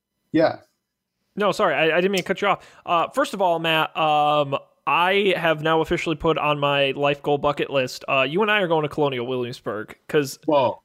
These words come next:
Speaker 2: that would be goddamn hilarious.
Speaker 1: Yeah.
Speaker 2: Um,
Speaker 1: Fun time.
Speaker 2: I will strap some GoPros to us and we will publish the whole thing, I
Speaker 1: <laughs>
Speaker 2: promise. No, but what I was gonna say is, um, I am actually a big fan of, uh, maybe the founding fathers would agree with me,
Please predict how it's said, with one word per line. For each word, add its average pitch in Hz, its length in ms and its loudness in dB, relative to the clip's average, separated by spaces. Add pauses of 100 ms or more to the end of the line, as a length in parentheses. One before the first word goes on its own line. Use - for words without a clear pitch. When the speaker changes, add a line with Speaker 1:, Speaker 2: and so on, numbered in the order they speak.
Speaker 2:
that 208 140 4
would 214 100 0
be 170 140 0 (560)
goddamn 156 440 2
hilarious. 113 600 -4 (320)
Speaker 1:
Yeah. 107 60 -18 (1000)
Speaker 2:
Um, 131 260 -6 (220)
Speaker 1:
Fun 123 180 -4
time. 117 240 -8
Speaker 2:
I 165 80 4
will 160 100 2
strap 175 320 0
some 175 140 -4
GoPros 147 460 2
to 135 100 0
us 131 240 0
and - 140 -6
we 135 100 0
will 127 220 -2 (180)
publish 127 360 -2
the - 80 0
whole - 160 -2
thing, - 180 -2
I - 140 0
Speaker 1:
<laughs> - 60 -4
Speaker 2:
promise. - 260 -2 (280)
No, 285 180 2
but 240 100 0
what 254 100 2
I 247 40 2
was 254 100 -2
gonna 262 120 0
say 269 180 0
is, 214 280 -2
um, 190 340 2 (100)
I 190 180 2
am 302 120 0
actually 208 340 2
a 175 60 2
big 185 200 0
fan 285 460 0
of, 131 560 -2
uh, 147 240 2
maybe 156 340 2
the 147 160 0
founding 151 280 0
fathers 143 320 0
would 143 120 -2
agree 165 240 0
with 151 160 0
me, 131 240 -4